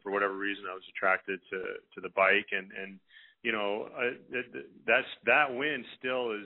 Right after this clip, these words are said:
is one of the more dramatic wins ever in the history of cycling. And, you know, LeMond's, uh, obviously a great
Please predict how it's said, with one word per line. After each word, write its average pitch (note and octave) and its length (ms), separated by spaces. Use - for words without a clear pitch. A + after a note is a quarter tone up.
is G2 240
one B2+ 80
of B2+ 80
the A2 80
more A2 560
dramatic G#2 560
wins G2 400
ever G2 400
in F2+ 80
the F#2+ 160
history G2 240
of F2+ 160
cycling. F#2 480
And, G2 80
you G2+ 80
know, F#2+ 160
LeMond's, G2 480
uh, G2 400
obviously G2 400
a - 0
great F#2+ 320